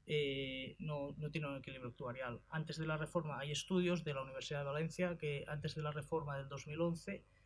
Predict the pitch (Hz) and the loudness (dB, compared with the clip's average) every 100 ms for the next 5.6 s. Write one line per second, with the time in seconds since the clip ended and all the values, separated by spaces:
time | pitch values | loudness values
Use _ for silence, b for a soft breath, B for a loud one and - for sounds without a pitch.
0 | b - - 139 139 156 151 180 185 147 | b -20 -6 -4 0 2 6 6 6 2
1 | 143 147 143 175 170 - - - - 180 | -2 -4 -4 -2 -2 -4 -12 -20 -6 -2
2 | 165 156 160 160 143 135 131 131 - 165 | 0 0 4 4 2 2 0 0 0 2
3 | 170 - - 151 135 123 123 131 135 139 | 2 2 2 2 0 0 0 0 -2 -2
4 | 135 - - 143 139 135 139 135 147 135 | -2 -4 -6 -2 -2 -2 -4 -4 -2 -2
5 | - 160 180 180 226 | 0 2 4 4 2